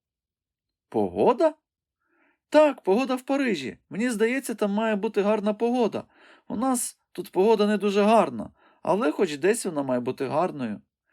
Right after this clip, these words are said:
Дівчина зміряла його ще здивованішим поглядом.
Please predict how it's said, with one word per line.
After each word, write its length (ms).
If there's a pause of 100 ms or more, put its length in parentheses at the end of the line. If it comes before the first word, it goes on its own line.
(260)
Дівчина 500
зміряла 460
його 200
ще 220
здивованішим 720
поглядом. 500